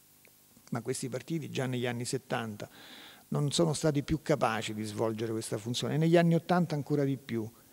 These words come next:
Però da quel punto in poi la classe politica italiana non è riuscita a sostituirli con niente. Non sono crea-, non sono stati creati nuovi partiti diversi, non più ideologici come quelli, ma altrettanto capaci di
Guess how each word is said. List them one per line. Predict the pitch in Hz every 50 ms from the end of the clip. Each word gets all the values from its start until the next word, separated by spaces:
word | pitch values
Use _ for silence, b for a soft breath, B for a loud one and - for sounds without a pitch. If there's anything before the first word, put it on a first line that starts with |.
| b b b b b b b b b b b - _
Però | - 311 302 233 180
da | 165 170
quel | 160 180 190 185
punto | - 226 240 220 - 196
in | 180 175 160
poi | 147 - 131 120 120 117
la | 123 127
classe | 143 170 180 160 - - 147
politica | 123 135 139 143 139 135 127 123
italiana | 120 110 131 127 127 117 113 113 120 - -
non | 151 151 170 185 190
è | 214 220
riuscita | 208 208 196 - - - 214 190 180
a |
sostituirli | 151 - - 160 143 - 151 139 - 147 139 135 135 127 120 123 127
con | 127 143 147 143
niente. | 143 143 135 117 113 104 104 110 113 - - - - 135 139 - - _ _ _ b b b b b b b b b b b b _
Non | 165 180 180
sono | 175 - 208 208 202 190 175 165 151 185 202 - -
crea-, | - - 170 170 165 165 165 -
non | 170 175 175
sono | - - 185 180 170
stati | 151 - 180 165 151 147
creati | 147 160 160 156 147 143
nuovi | 143 160 175 208 240 247 208 160 135 120 - -
partiti | - 127 123 - - 131 123 123 117
diversi, | 120 135 139 170 226 233 196 151 131 - - - 127 120
non | 120 120 123 131 139 143 139
più | - 147 147
ideologici | 143 135 143 139 139 147 180 226 214 190 151 143 143 131 143 139
come | 139 139 143 139 -
quelli, | - 220 240 240 220 190 160 143 143
ma | 143 151 185 208
altrettanto | 214 185 - 196 190 - - 233 254 262 208 202 175
capaci | 165 151 139 151 151 156 143 - 131
di | 123 131 139 147 -